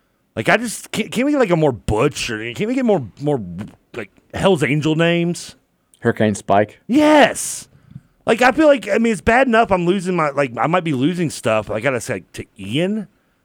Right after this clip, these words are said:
Speaker 1: Like, like, when I hear Ian, I'm, my, my mind automatically goes to, like, Greek, My Big Fat Greek Wedding. Like, Ian Miller? I mean, my daughter's marrying Ian Miller. <laughs> Like, that's what I hear when I think of Hurricane Ian. Like, it just,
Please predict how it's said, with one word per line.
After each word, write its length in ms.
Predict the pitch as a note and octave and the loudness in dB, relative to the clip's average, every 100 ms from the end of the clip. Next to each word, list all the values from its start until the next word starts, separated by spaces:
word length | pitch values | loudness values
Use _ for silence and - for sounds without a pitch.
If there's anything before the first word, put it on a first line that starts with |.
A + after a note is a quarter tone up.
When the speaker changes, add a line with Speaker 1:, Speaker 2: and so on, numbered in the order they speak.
| - | -14
Speaker 1:
Like, 120 | G3 - | -12 -6
like, 260 | G3 F#3+ | -4 0
when 100 | A#3 | 0
I 40 | C4+ | 0
hear 100 | F#3+ | 0
Ian, 320 | F3+ A3 D3+ | 0 2 0
I'm, 80 | C#3 | 0
my, 140 | D3 | -2
my 160 | C#3+ D3 | -2 0
mind 240 | D#3 C#3 | 0 0
automatically 380 | C3+ C#3+ B2+ B2+ | 0 0 -2 -2
goes 200 | B2 B2 | -2 -2
to, 80 | A2+ | -4
like, 240 | G2 D#2 | -6 -8
Greek, 240 | - B2 | -8 -6
My 80 | B2 | -4
Big 220 | G2+ A2+ | -4 -6
Fat 160 | - G#2 | -4 -4
Greek 240 | F2 G2 | -4 -8
Wedding. 220 | F2+ E2+ E2 | -6 -8 -8
Like, 120 | G2+ | -12
Ian 380 | G2+ A3+ A3+ G#2 | -4 -2 -2 -4
Miller? 500 | F#2 D3 A#3 B3+ - _ _ _ _ _ _ _ | -2 0 0 -2 -12 _ _ _ _ _ _ _
I 60 | B2 | -4
mean, 140 | C#3+ | 0
my 100 | D#3 | 0
daughter's 400 | B2+ F3+ A#3 C#3 | 2 0 0 -2
marrying 300 | D3+ G3 G3 | -2 -2 -4
Ian 460 | - G3 D4 D#4+ A3 | -8 -2 0 2 -2
Miller. 440 | G2 F3+ E3+ F2 - | 0 2 2 0 -4
<laughs> 40 | - - - - - - - | -10 -14 -16 -18 -20 -18 -4
Like, 120 | F3 | 0
that's 160 | A#3 | 0
what 160 | A#3+ - | 0 0
I 100 | C4+ | 0
hear 260 | - G#3+ G#3+ | 2 2 4
when 140 | A3 | 2
I 40 | |
think 180 | - F3+ | 2 0
of 80 | D#3+ | 2
Hurricane 420 | E3 F3 E3 C3+ | 0 0 -2 -2
Ian. 300 | A2+ C#3 F2 | -2 -2 -2
Like, 200 | F#2 B2+ F#3+ | -6 -4 -4
it 100 | F#3+ | -6
just, 180 | A3 | -12